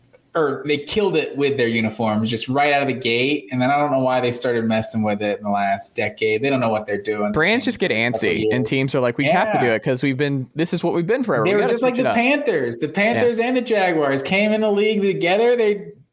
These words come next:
Speaker 1: they, they killed it. They,
Speaker 2: Panthers
Speaker 1: like,
Speaker 2: are still pretty
Speaker 1: perfect
Speaker 2: clean.
Speaker 1: uniforms. Yeah, they, they didn't need to change them, and I'm glad the Panthers have held on to them. Texans, too. Like, they just came right in, nailed it the first time.
Speaker 2: There you go. Where are we
Speaker 1: That's my
Speaker 2: going next?
Speaker 1: uniform talk for the
Speaker 2: <laughs>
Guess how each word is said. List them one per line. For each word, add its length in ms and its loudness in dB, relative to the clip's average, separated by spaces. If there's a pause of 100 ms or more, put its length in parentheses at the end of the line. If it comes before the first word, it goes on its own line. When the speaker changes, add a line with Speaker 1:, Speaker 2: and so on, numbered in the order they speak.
(120)
Speaker 1:
they, 180 -2
they 140 0
killed 400 0
it. 260 -2
They, 240 2
Speaker 2:
Panthers 320 2
Speaker 1:
like, 40 0
Speaker 2:
are 20 0
still 260 0
pretty 160 0
Speaker 1:
perfect 120 -4
Speaker 2:
clean. 160 0
Speaker 1:
uniforms. 600 -4
Yeah, 300 2
they, 180 0
they 160 2
didn't 200 0
need 100 2
to 80 -2
change 360 0
them, 180 0
and 80 2
I'm 120 2
glad 260 2
the 60 -2
Panthers 440 0
have 120 -2
held 200 0
on 260 0
to 60 -2
them. 120 -4
Texans, 540 -2
too. 320 0
Like, 220 0
they 120 0
just 300 -6 (280)
came 220 0
right 220 2
in, 240 2
nailed 240 2
it 80 0
the 80 -8
first 280 -2
time. 380 -2 (1000)
Speaker 2:
There 160 0
you 60 0
go. 420 -2
Where 140 0
are 20 2
we 60 0
Speaker 1:
That's 60 2
my 60 2
Speaker 2:
going 100 -2
next? 100 0 (200)
Speaker 1:
uniform 200 0
talk 320 -2
for 100 -2
the 340 -2
Speaker 2:
<laughs> 600 -2